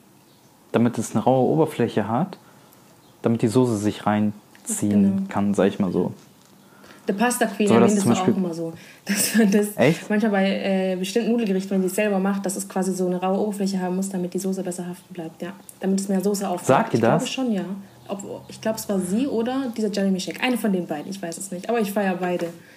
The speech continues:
Speaker 1: Die sind voll heftig,
Speaker 2: Die sind
Speaker 1: Mann.
Speaker 2: krass,
Speaker 1: Also,
Speaker 2: sind anders unterwegs.
Speaker 1: ja.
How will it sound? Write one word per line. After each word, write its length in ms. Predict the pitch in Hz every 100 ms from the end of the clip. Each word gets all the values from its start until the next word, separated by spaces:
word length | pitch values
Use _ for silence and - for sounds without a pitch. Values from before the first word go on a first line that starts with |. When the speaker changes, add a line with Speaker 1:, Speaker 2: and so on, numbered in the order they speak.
| - - - - - - - - - _ -
Speaker 1:
Die 60 | 117
sind 160 | 110 104
voll 200 | - 104
heftig, 340 | 110 - -
Speaker 2:
Die 40 | -
sind 80 | 98
Speaker 1:
Mann. 100 | 95
Speaker 2:
krass, 280 | 165 160 -
Speaker 1:
Also, 220 | 104 110
Speaker 2:
sind 220 | 98 -
anders 240 | 202 180 -
unterwegs. 420 | 175 170 170 175
Speaker 1:
ja. 300 | 107 104 98